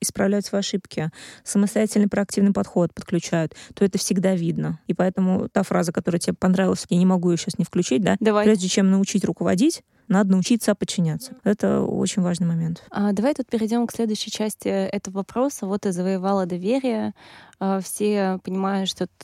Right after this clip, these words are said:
Speaker 2: тебе можно доверять, и ты классно работаешь. Ты приходишь сюда с хорошими новостями.
Speaker 1: Мгм. У меня есть
Speaker 2: Чё
Speaker 1: амбиции.
Speaker 2: Да, у тебя есть амбиции, ты проактивная, ты научилась подчиняться.
Speaker 1: Yes.
Speaker 2: Как транслировать свою ценность?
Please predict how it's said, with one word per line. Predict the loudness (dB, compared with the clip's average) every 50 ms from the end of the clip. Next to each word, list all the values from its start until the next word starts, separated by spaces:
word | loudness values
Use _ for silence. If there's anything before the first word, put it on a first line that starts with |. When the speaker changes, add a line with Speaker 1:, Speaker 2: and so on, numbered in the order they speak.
| _ _
Speaker 2:
тебе | -10 -6 -2 0 0 2 2 0
можно | 0 0 -2 -2 -4 -4
доверять, | -4 -4 -4 -2 -2 -2 -4 -4
и | -6
ты | -8 -6
классно | -4 -2 -2 -2 -2 -4 -6
работаешь. | -6 -6 -4 0 0 0 0 0 0 -2 -2 -2 -4 -4 -2
Ты | -2 -2
приходишь | -2 -2 -2 -2 -4 -4 -6 -8
сюда | -6 -6 -6
с | -4
хорошими | -2 -2 -2 0 0 -2 -4 -6 -8 -8 -6
новостями. | -4 -4 -4 -4 -6 -4 -2 0 0 2 2 0 0 -2 -4 -8 _ _
Speaker 1:
Мгм. | -2 0 0 2 2 2 0 0 -2 _ _ _ _ _ _ _ _ _ 2
У | 4
меня | 6
есть | 6
Speaker 2:
Чё | 6 6
Speaker 1:
амбиции. | 6 4 4 4 2 2 0 0 0 0 0 -2 -2
Speaker 2:
Да, | 0 2 4 4 4
у | 2
тебя | 0 0 0 0 2
есть | 2 0 0 -2
амбиции, | -2 0 0 -2 -2 -2 -2 -4 -4
ты | -4 -4
проактивная, | -4 -4 -4 -4 -4 -4 -2 0 2 2 2 2
ты | 2 2
научилась | 0 0 0 0 0 -2 -2 -2
подчиняться. | -4 -6 -6 -2 0 0 2 4 4 2 2 2 2 0 0 0 -2 -10 -6
Speaker 1:
Yes. | -4 -2 0 0 0 -2 -2 -4 -4 -6 -8 -8 -12 _ _ _
Speaker 2:
Как | -2 -2 -2 -2
транслировать | -2 -2 -2 -2 0 0 -2 0 0 0 -2 -2 -2 -2
свою | -4 -4 -4 -4
ценность? | -4 -2 -2 -2 -2 -2 -4 -4 -6 -10 -12 -14